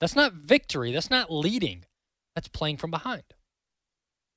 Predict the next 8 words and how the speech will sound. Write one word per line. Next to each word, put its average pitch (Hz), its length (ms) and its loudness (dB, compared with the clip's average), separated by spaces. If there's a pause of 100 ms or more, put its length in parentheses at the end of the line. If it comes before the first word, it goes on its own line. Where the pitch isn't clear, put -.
(2250)
Nord 247 320 6
Stream 262 380 2
two. 277 340 4 (1500)
It 220 160 2
was 226 240 4
Biden 196 720 2
that 180 280 4
turned 240 380 -2